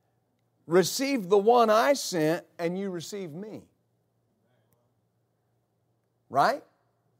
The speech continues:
Now, now we hear that, but think about it. So this, what I'm saying tonight, is not a take it or leave it proposition. Jesus said, "Them that receive you,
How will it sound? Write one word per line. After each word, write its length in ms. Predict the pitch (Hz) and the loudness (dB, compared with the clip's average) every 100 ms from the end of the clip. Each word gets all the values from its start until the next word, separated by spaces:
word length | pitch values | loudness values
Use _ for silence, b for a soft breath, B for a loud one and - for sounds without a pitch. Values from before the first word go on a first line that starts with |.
| _ - | _ 0
Now, 160 | 190 196 | 2 2
now 220 | 220 208 | 4 4
we 160 | 190 190 | 4 0
hear 240 | 175 311 | -2 -4
that, 300 | 320 220 220 | 0 2 2
but 120 | 208 - | -2 0
think 260 | 294 - | 0 0
about 280 | 220 185 117 | 0 0 0
it. 100 | - _ _ _ _ _ _ _ _ - | -10 _ _ _ _ _ _ _ _ -4
So 280 | 226 214 | 4 4
this, 480 | 180 208 311 277 - _ | 4 0 -2 -4 -12 _
what 200 | 185 220 | 2 4
I'm 180 | 226 233 | 4 0
saying 380 | - 262 262 233 | -4 -4 -4 -6
tonight, 520 | 220 262 285 214 202 _ _ _ _ _ _ _ _ | -6 -4 -4 -4 -8 _ _ _ _ _ _ _ _
is 180 | 214 180 | 0 2
not 240 | 233 262 | 4 2
a 60 | 247 | 2
take 360 | - 247 262 247 | 0 0 2 2
it 240 | 240 - | 2 2
or 160 | 208 196 | 0 0
leave 240 | 226 269 | 0 0
it 160 | 220 - | -2 -2
proposition. 800 | 220 202 190 180 285 359 - 82 _ _ _ _ _ _ _ _ _ _ _ _ _ _ _ _ 139 | -2 -2 -2 -6 -6 -8 -12 -20 _ _ _ _ _ _ _ _ _ _ _ _ _ _ _ _ -10
Jesus 540 | 151 294 320 277 226 | -4 -4 -4 -8 -6
said, 320 | 233 214 165 | -2 -2 -2
"Them 260 | 208 277 294 | -2 0 -2
that 140 | 269 | -6
receive 500 | 233 196 254 262 202 | -6 -8 -6 -6 -6
you, 580 | 196 247 208 160 190 | -4 0 2 2 0